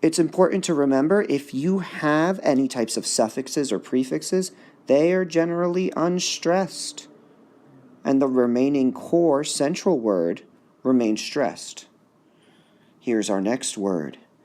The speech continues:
Immortal. Immortal. Immortal. Immortal. Immortal. Immortal. Immortal.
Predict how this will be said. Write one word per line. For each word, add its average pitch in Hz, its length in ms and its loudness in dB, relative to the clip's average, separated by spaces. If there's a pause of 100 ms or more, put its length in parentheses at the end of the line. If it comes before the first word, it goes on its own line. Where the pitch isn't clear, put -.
(360)
Immortal. 104 1000 0 (960)
Immortal. 98 1000 0 (1000)
Immortal. 233 1200 4 (440)
Immortal. 262 1040 4 (760)
Immortal. 180 460 2 (920)
Immortal. 110 760 4 (880)
Immortal. 107 880 2